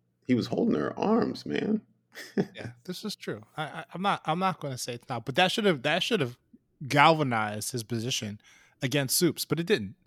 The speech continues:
Speaker 2: He's still sitting around scratching his head trying to figure out which way's up. But that's all he had. His whole world gets ripped apart, ripped, ripped away from him. He doesn't even gotta have, like, even the gumption to, to, to, to pivot towards vengeance, which is, like,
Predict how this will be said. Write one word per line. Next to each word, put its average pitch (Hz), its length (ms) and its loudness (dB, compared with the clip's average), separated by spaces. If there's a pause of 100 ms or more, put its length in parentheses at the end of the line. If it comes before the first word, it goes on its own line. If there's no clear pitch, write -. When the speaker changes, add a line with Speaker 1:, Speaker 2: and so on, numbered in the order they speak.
(460)
Speaker 2:
He's 196 140 -4
still 208 160 6
sitting 185 300 -2
around 175 320 2
scratching 175 420 -2
his 165 120 0
head 180 160 4
trying 143 180 0
to 139 60 -4
figure 151 240 0
out 143 60 2
which 151 160 0
way's 147 220 0
up. 151 240 -2 (360)
But 180 80 6
that's 208 120 6
all 214 120 4
he 214 120 2
had. 175 440 2
His 196 140 2
whole 214 180 0
world 202 260 2
gets 147 160 -6
ripped 165 140 -10
apart, 156 340 2 (180)
ripped, 175 200 -4
ripped 185 260 -2
away 165 160 0
from 131 160 -8
him. 113 100 -6
He 131 140 -4
doesn't 143 280 -2
even 135 240 -4
gotta 131 300 -6
have, 131 300 -4
like, 127 260 -6 (960)
even 143 400 2
the 123 100 -4
gumption 131 440 -4
to, 117 120 -10 (140)
to, 139 120 -8
to, - 220 -8
to 127 260 -6
pivot 131 300 -4
towards 123 360 -6 (120)
vengeance, - 500 -8
which 139 220 -4
is, - 240 -6
like, - 320 -16